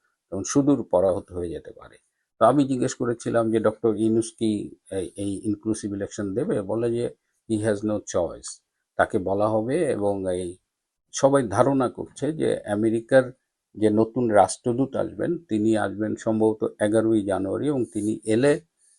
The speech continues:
আহ, বাংলাদেশের নির্বাচন নিয়ে একটা নতুন করে চিন্তা ভাবনা হবে এবং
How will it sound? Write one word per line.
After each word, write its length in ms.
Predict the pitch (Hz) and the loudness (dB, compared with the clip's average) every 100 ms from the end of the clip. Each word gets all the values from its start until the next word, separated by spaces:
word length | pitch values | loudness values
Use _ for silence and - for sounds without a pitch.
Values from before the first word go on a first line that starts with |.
| _ | _
আহ, 320 | - 90 87 90 | -6 -4 -4 -2
বাংলাদেশের 480 | 95 95 95 - | -2 -2 -4 -4
নির্বাচন 600 | 101 101 - 95 92 107 101 | -4 -4 -2 -2 -2 -4 -4
নিয়ে 340 | 98 101 143 | -4 -4 -4
একটা 420 | 175 - - - | -4 -6 -10 -8
নতুন 360 | 92 87 - 95 | -8 -6 -6 -8
করে 240 | 87 - | -6 -10
চিন্তা 320 | - 90 87 92 | -10 -10 -8 -8
ভাবনা 320 | 82 85 87 | -10 -10 -10
হবে 300 | 92 90 135 | -8 -6 -6
এবং 220 | 131 | -6